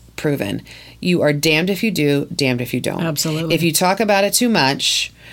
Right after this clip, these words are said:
Speaker 1: if the media talks about it too much or anybody there, you're, you're, you're, you're blowing it out of proportion. If you don't do it, then, you know,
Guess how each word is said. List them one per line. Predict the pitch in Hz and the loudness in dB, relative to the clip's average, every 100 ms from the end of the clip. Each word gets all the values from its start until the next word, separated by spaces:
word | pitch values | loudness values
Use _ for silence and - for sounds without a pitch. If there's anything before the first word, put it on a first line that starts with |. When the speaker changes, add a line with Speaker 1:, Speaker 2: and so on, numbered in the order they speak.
| - - | -10 -4
Speaker 1:
if | 147 | 0
the | 156 | 2
media | 170 202 | 2 2
talks | 196 190 175 | 2 0 0
about | 180 170 | 2 2
it | 165 | 2
too | 170 | 0
much | 160 151 151 151 151 | 2 2 2 0 0
or | 151 | -2
anybody | 147 170 175 160 | 0 0 2 2
there, | 151 143 139 139 | 2 2 2 0
you're, | 131 143 139 139 131 - | 0 0 2 0 -4 -8
you're, | - 147 139 | -4 -2 -2
you're, | 123 - | -4 -2
you're | 147 156 | 0 0
blowing | 151 143 | 0 0
it | 131 | 0
out | 101 | -2
of | |
proportion. | 131 - - - - | -6 -6 -6 -6 -6
If | 131 | -4
you | 147 | -2
don't | 139 160 156 | 0 0 0
do | 156 151 | 0 2
it, | 143 139 | 2 0
then, | 139 131 131 127 117 - - | -2 -2 0 0 -2 -6 -8
you | - 143 | -2 -2
know, | 120 101 98 | -2 -4 -8